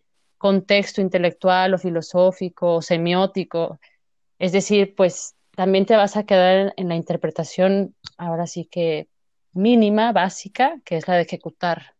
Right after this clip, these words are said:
¿no? A través del cuerpo y ya. Pero la interpretación tiene muchos valores, ¿no? Ahí tiene muchos ejes,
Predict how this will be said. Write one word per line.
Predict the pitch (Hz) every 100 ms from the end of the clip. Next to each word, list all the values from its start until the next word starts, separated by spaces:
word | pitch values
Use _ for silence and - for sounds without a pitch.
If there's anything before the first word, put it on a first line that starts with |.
| _
¿no? | 180 208 311 _ _ _ _ _ _ _ -
A | 185
través | 175 170
del | 170 160
cuerpo | 185 180 170
y | 156
ya. | 156 208 185 _ _ _ _ -
Pero | 185
la | 180
interpretación | 180 185 180 180 175 190
tiene | 214 226
muchos | 226 220 226 240 226
valores, | 185 170 196 196 175 170
¿no? | 190 240 254 175
Ahí | 175
tiene | 180 190
muchos | 196 196 196 196 - - - _ _
ejes, | - 202 - 165 156 - -